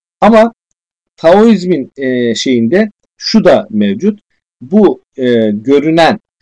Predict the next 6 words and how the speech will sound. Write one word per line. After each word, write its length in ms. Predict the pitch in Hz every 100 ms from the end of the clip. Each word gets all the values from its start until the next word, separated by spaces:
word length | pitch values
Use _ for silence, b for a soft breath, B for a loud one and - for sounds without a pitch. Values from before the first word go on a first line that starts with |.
| _
tabii, 560 | - 135 127 165 160 104 _ _ -
e, 60 | 113 107 101 101 98 95 -
ibadet 560 | 131 120 131 139 196 190
edilen 400 | 139 120 107 104
varlıkların 560 | 117 135 135 - 151 151
arkasında, 800 | - 151 160 147 120 107 90 120